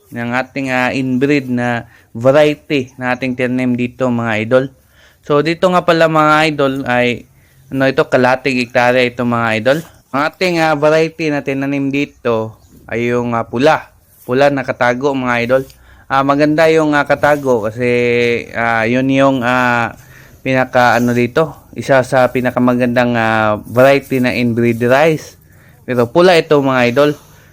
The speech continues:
Yung, ah, pula din mga idol ay mahal yung presyo. So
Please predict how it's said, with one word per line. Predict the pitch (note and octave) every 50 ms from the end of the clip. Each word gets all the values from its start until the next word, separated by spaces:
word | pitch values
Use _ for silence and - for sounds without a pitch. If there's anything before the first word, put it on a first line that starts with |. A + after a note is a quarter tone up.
| - - _ -
Yung, | B2+ B2+ C3 C3+ C3+ C3 C3 C3 C3 C3
ah, | B2+ B2 B2 B2+ B2
pula | - D#3+ E3 E3+ E3+ E3+
din | D#3+ D#3+ D#3 D3+
mga | D3 C#3+ C#3 D3 D3 C3+
idol | C3 B2+ A#2
ay | A#2 A#2 A#2 A#2 A#2+
mahal | B2 B2 C#3+ C#3+ C3+ C3
yung | B2 A2+
presyo. | A2 G#2+ G#2+ G#2 G2 - B2 B2 B2 B2+ B2+ _ _ _ _ _
So | - G2+ G2+ G2+ G#2 G#2 G#2 G#2 G#2 G#2 G#2 A2